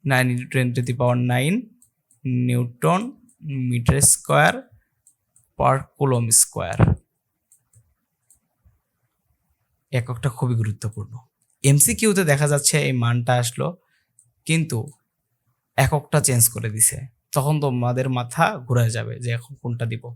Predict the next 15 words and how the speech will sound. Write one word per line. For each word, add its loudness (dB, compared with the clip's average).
তো -2
এককটা -2
খুবই, 2
খুবই -6
গুরুত্বপূর্ণ। -8
তো 2
এই 2
সা-, 0
নিচে 2
দেখো 0
যে -2
প্লাস 2
কিউ -2
চার্জ 2
আছে, 2